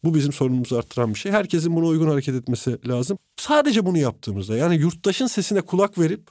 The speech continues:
oradan üzerimize düşen sorumluluğu fark ettiğimizde bence bu meseleyi bitireceğiz. Artık bitmeli ki gerçekten ikinci yüzyılı tartışmaya başlayalım ya. Yani öyle bir karabasan çöktü ki memleketin üzerine, sanki başka hiçbir derdimiz yokmuş gibi sadece bu karanlığı tartışıyoruz. Oysa artık Türkiye,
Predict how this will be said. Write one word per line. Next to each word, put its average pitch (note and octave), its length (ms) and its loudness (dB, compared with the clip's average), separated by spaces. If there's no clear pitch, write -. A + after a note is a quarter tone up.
oradan G3+ 380 0
üzerimize F3+ 400 -2
düşen D#3+ 220 -4
sorumluluğu D#3 800 0
fark F3 360 -2
ettiğimizde D#3+ 720 -2
bence G3 260 0
bu F3 40 0
meseleyi D#3 400 -2
bitireceğiz. B2 580 -6
Artık G#3 420 0
bitmeli A3 460 -4
ki A3+ 320 -2
gerçekten F#3+ 440 0
ikinci E3+ 320 -4
yüzyılı F3 300 -2
tartışmaya D3+ 540 -2
başlayalım G2+ 460 -6
ya. C3 140 -8
Yani A2+ 300 0
öyle G#3+ 160 2
bir G#3 60 0
karabasan G3+ 500 2
çöktü G3+ 300 -4
ki A3+ 80 -4
memleketin E3+ 460 0
üzerine, D#3 320 0
sanki F3 420 -2
başka E3 300 0
hiçbir G#3 240 -2
derdimiz E3 400 2
yokmuş E3+ 360 -2
gibi D3 300 0
sadece F#3+ 560 2
bu E3+ 60 -6
karanlığı E3 540 2
tartışıyoruz. D3+ 640 -4
Oysa F3 240 0
artık F3 400 -2
Türkiye, E3 480 -4